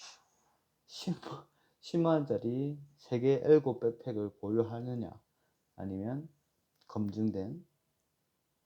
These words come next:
어, 버블비 백팩을 보유를 하느냐, 이건 뭐, 여러분들의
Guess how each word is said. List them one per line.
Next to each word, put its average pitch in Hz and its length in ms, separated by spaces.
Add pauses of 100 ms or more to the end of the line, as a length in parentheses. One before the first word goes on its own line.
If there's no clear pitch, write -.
(160)
어, - 1000 (1400)
버블비 123 460
백팩을 110 500
보유를 113 420
하느냐, 117 360 (520)
이건 139 300
뭐, 87 140
여러분들의 92 680